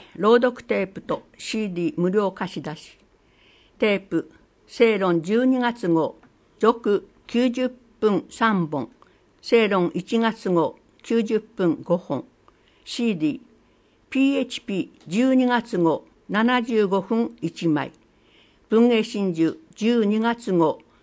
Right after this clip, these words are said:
七十五分四枚。療養芸文十一月号、七十五分二枚。英文一つ、七十五分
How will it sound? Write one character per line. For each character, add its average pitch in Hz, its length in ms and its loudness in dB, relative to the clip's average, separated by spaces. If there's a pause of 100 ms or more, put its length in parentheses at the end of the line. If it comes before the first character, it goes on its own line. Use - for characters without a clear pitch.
七 220 280 2
十 202 240 0
五 175 140 0
分 180 320 -2
四 175 420 0
枚。 131 180 -6 (600)
療 220 180 6
養 208 220 4
芸 202 240 0
文 170 320 0
十 233 320 0
一 226 240 -4
月 190 300 -4
号、 156 260 0 (260)
七 233 300 2
十 214 240 0
五 180 160 0
分 185 280 -2
二 156 160 2
枚。 165 240 -2 (760)
英 233 240 4
文 214 320 2
一 180 240 -2
つ、 - 280 -8 (280)
七 202 280 0
十 185 300 -2
五 165 160 2
分 185 300 -2